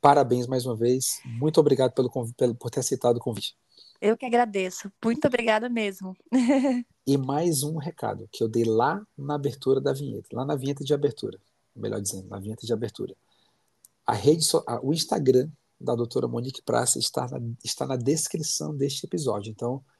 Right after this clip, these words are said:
Speaker 1: rola a tela do celular. Se você não segue a doutora Monique Praça, siga agora mesmo.
Speaker 2: Segue
Speaker 1: É.
Speaker 2: lá, galera.
Speaker 1: <laughs> É, pois é, ela tem,
Speaker 2: <laughs>
Speaker 1: o perfil dela é obrigatório, ela tem um feed organizado, ela tem destaques, ela é super profissional.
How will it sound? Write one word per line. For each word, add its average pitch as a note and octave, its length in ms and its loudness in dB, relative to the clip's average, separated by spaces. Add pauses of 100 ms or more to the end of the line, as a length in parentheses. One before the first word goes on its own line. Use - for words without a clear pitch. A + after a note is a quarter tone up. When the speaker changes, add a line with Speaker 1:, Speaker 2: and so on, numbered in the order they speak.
(320)
Speaker 1:
rola C3+ 360 0
a - 20 -4
tela C#3+ 260 0
do A#2+ 80 -6
celular. A2 560 -2
Se - 160 -6
você A#2 240 -6
não B2+ 220 -6
segue C#3 400 0
a - 20 0
doutora A#2 340 -4
Monique A2+ 360 -8
Praça, A#2 320 -4
siga - 500 -2
agora D3+ 500 0
mesmo. A#2 280 -4 (360)
Speaker 2:
Segue G#3+ 300 0
Speaker 1:
É. A#3+ 60 4
Speaker 2:
lá, A3+ 180 2
galera. G3+ 640 0 (100)
Speaker 1:
<laughs> - 220 -12
É, D3+ 100 6
pois C#3+ 320 6
é, A3 160 4
ela C4 220 4
tem, - 180 6
Speaker 2:
<laughs> D#4+ 160 -2 (320)
Speaker 1:
o B2 60 2
perfil C3+ 440 2
dela B2 380 6
é C3 100 2
obrigatório, B2 800 0
ela A2+ 160 -4
tem A#2+ 160 -8
um A2+ 60 -8
feed A#2+ 280 -2
organizado, A2 760 -4
ela A2 120 -6
tem A2+ 200 -10
destaques, A2 760 -6
ela A#2 140 0
é A2 60 -2
super C#3 340 -4
profissional. A#2 680 -4